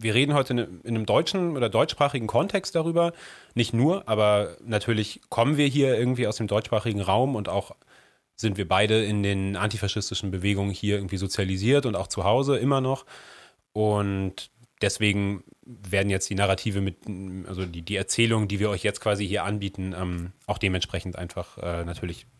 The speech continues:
den Bezug zum deutschsprachigen Raum haben. Und wir fangen mal an damit der Frage, was ist denn so das, das gängige Narrativ, was es quasi in der Mehrheitsgesellschaft und vor allem so von rechter und bürgerlicher Seite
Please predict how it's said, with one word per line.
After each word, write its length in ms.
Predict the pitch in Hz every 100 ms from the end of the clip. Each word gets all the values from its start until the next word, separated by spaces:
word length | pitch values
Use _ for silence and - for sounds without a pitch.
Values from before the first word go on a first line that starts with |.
| _
den 260 | 95 87 85
Bezug 320 | - - 107
zum 140 | - 92
deutschsprachigen 480 | 95 - 90 92
Raum 260 | 87 90 85
haben. 320 | 98 113 131 - - - - - - _ _ _ _ _ _ _
Und 160 | - 104
wir 80 | 110
fangen 200 | 123 123
mal 140 | 120
an 240 | 120 147
damit 420 | 151 123 127 127 - _ -
der 100 | 104
Frage, 560 | - 107 110 110 110
was 240 | 104 113 -
ist 160 | -
denn 180 | 120 110
so 140 | 104 101
das, 360 | 107 - -
das 220 | - 95
gängige 380 | - 113 143 127
Narrativ, 640 | 107 104 101 - 139 135
was 120 | 113 104
es 120 | -
quasi 400 | 110 98 101 98
in 160 | 95
der 80 | 101
Mehrheitsgesellschaft 800 | 98 117 147 135 110 113 117 110
und 80 | 101
vor 160 | - 104
allem 160 | 107
so 80 | 104
von 180 | 98 98
rechter 300 | 90 110 110
und 140 | 98
bürgerlicher 500 | 113 135 127 101 107
Seite 460 | 95 95 95 95 98